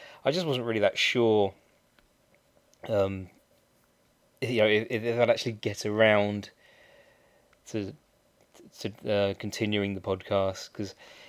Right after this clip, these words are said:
it's always a bit awkward when I, when I come back after Christmas. It's, it's, um, it, it's not the easiest thing, you know. I,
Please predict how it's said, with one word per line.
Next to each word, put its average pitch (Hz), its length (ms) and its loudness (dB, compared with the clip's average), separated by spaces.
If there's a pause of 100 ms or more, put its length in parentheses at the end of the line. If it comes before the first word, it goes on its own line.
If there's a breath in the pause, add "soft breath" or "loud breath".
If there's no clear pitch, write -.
(100)
it's 117 80 -6
always 123 180 4
a 110 40 -4
bit 117 160 2
awkward 110 420 2
when 101 100 0
I, 101 120 4
when 104 160 -4
I 101 60 -4
come 113 220 -2
back 101 240 2
after 101 220 -2
Christmas. 104 540 -6
It's, - 320 -10
it's, - 300 -14 (200)
um, 101 480 -4 (1040)
it, 117 140 -6
it's 135 140 -8
not 139 140 2
the 139 80 2
easiest 131 500 4
thing, 110 340 6
you 95 200 0
know. 95 180 2
I, 104 500 -2